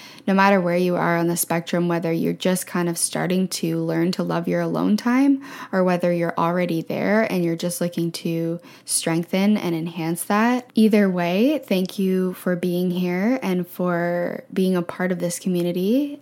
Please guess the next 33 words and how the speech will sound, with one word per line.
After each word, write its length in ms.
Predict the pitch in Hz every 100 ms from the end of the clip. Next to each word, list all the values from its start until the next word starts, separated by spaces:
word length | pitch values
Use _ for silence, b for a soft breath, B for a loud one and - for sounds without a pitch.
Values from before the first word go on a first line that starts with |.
| -
and 580 | 175 175 175 175 175 -
for 240 | - 180
sharing. 580 | - - 170 170 196 214
As 220 | 190 165
always, 320 | 160 170 190
I 80 | 190
love 480 | 175 175 175 180 180
reading 240 | 175 175
your 100 | 170
responses, 840 | 165 165 - 160 160 175 175 185 196
and 500 | 170 165 170 170 - B B B B B -
I 180 | 208 262
really 480 | 269 277 277 277
think 260 | 269 240 226
that 100 | 226
it's 140 | 220
really 160 | 214 202
important 480 | 196 - 175 - 185
to 140 | -
have 540 | 170 170 165 165 165 165
your 320 | 170 165 160 -
input. 500 | 156 151 165 - -
So 380 | 190 175 165 165 B B B B
I 120 | 190 190
really 360 | 185 190 208
love 440 | 196 175 170 170 - - _ _
getting 320 | 190 175 180
these 200 | 175 170
D 160 | - 175
Ms 220 | 156 170
from 200 | - 185
people 320 | 190 185 202
who 680 | 175 175 170 170 165 175